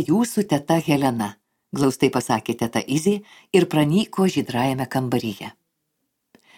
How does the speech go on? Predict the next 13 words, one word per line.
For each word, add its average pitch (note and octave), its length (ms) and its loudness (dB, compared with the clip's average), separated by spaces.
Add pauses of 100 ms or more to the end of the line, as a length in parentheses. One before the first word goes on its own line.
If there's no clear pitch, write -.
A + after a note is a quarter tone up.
(420)
Tai B3+ 220 4
bent F3 420 2
naujiena. B2 760 -2 (760)
Keitė F#3+ 460 2 (100)
ir D#3 160 0
Klavera, D3 440 2
susijaudinusios, C3 1160 -4
nubildėjo E3+ 480 4
laiptais E3+ 480 0
žemyn D3+ 600 0
ir D3 180 2
trumpai E3 400 0
pasitarusios, C#3+ 840 -6